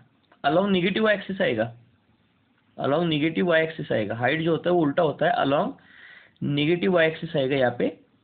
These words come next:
तो याद रखना इसकी तरफ, along negative y axis आएगा। और अगर इमेज virtual होगा तो along positive y axis आएगा।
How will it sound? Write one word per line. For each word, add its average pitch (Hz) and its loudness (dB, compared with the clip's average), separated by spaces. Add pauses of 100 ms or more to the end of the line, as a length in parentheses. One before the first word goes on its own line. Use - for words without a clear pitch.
(640)
तो 151 -4
याद 156 2
रखना 170 0
इसकी 180 -2
तरफ, 123 -2
along 151 2
negative 165 2
y 147 2
axis - -8
आएगा। 120 0 (440)
और 165 0
अगर 175 -2
इमेज 185 2
virtual 165 0
होगा 196 2
तो 190 -2
along 190 2 (100)
positive 196 2
y 190 2
axis 180 -4
आएगा। 110 0